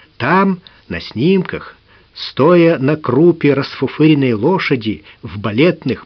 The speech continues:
пачках, в стеклянных цирковых алмазах, счастливая, крошечная,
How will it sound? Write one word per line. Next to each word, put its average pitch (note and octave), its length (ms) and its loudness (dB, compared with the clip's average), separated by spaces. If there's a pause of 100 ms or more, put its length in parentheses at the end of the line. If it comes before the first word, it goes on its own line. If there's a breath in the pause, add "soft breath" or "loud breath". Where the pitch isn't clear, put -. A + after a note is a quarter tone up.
пачках, C3+ 680 -6 (280 loud breath)
в - 60 -18
стеклянных D#3 640 -2
цирковых A#2+ 580 -4
алмазах, B2 800 -6
счастливая, C#3 960 -2
крошечная, A#2+ 920 -2